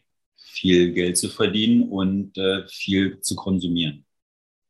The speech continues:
Also das war in Frankfurt gar nicht so, aber in Hongkong ist das schon sehr, sehr, äh, massiv. Und ich glaube, ja, geprägt doch, dass ich da irgendwann festgestellt habe, das ganze Konsumthema, das, das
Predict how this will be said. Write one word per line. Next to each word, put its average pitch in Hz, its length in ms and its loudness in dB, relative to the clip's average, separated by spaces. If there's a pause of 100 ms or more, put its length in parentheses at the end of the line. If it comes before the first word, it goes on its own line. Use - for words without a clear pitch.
(600)
Also 82 140 4
das 87 220 2
war 90 200 6
in 98 60 2
Frankfurt 104 380 -2
gar 92 160 4
nicht 123 140 4
so, 117 280 4
aber 95 180 6
in 92 100 -2
Hongkong 98 400 -4
ist 92 220 -2
das 90 120 -2
schon 87 300 2
sehr, 82 240 -2
sehr, 80 360 -2 (760)
äh, 80 200 4
massiv. 80 720 2 (640)
Und 78 400 -2 (100)
ich - 100 -10
glaube, 110 300 6
ja, 117 260 4
geprägt - 580 -4
doch, - 280 -6
dass 98 180 -2
ich 92 140 -4
da 95 240 4
irgendwann 98 340 0
festgestellt 92 560 0
habe, 95 160 -2
das - 480 -20 (140)
ganze 90 220 0
Konsumthema, 95 1120 2 (880)
das, - 360 0
das - 240 -6